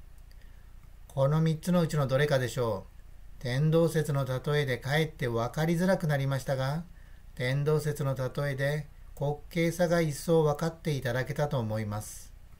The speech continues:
今の世の中で財政破綻を唱える者、消費税増税を唱える者、財政問題を唱える者、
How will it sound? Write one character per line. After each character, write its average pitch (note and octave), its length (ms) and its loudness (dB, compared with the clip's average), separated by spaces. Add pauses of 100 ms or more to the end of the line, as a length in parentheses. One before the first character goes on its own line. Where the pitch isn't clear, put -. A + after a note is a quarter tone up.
(1120)
今 F3 300 4
の E3+ 80 4
世 D3 160 4
の D3+ 100 4
中 C#3+ 300 2
で A#2 160 0
財 B2+ 240 2
政 E3 280 2
破 E3+ 260 2
綻 C#3+ 40 2
を B2 40 0
唱 C#3 280 0
え C#3+ 60 0
る C3 80 -2
者、 A2+ 340 -2 (300)
消 D#3+ 260 4
費 E3+ 160 2
税 F3 240 6
増 F3 220 4
税 D3+ 200 4
を B2 120 2
唱 C3 260 2
え - 20 4
る A#2+ 120 -2
者、 A2 360 -2 (360)
財 D3 240 4
政 E3+ 340 4
問 F3 180 4
題 D3 160 6
を A#2+ 60 4
唱 A#2+ 260 -2
え B2+ 60 2
る A#2+ 80 -2
者、 A2 400 -2